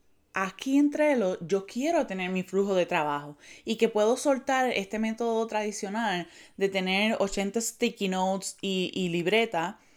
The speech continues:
con todas mis tareas. Trello cuenta con cientos de integraciones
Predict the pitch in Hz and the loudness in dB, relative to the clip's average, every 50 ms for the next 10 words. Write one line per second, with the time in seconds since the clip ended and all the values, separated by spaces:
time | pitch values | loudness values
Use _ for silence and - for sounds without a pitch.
0 | - - - - - _ _ _ _ _ _ - 240 226 220 220 214 226 226 208 | -20 -20 -20 -20 -20 _ _ _ _ _ _ 0 0 2 4 4 4 4 4 2
1 | 190 180 - 175 156 143 135 - - - - - - _ _ _ - - - - | 0 -2 -2 -2 0 0 -2 -4 -6 -10 -14 -20 -20 _ _ _ -2 -2 -2 -6
2 | - - - - - - _ _ _ _ _ _ _ - 254 285 285 285 277 220 | -20 -20 -20 -20 -20 -20 _ _ _ _ _ _ _ 2 4 6 6 6 6 6
3 | 190 190 220 220 - - 180 175 180 180 - 220 214 208 190 190 180 - - 202 | 6 6 4 2 -2 -4 -4 -4 -4 -4 -4 -4 -4 -4 -6 -6 -6 -6 -4 -4
4 | 196 208 226 - 262 240 220 226 220 220 - 196 185 190 208 202 - 185 165 143 | -4 -4 -4 -4 -4 -2 -2 -2 -2 0 0 2 2 2 0 0 -2 -4 -4 -4
5 | 131 151 185 196 | -4 -4 -4 -4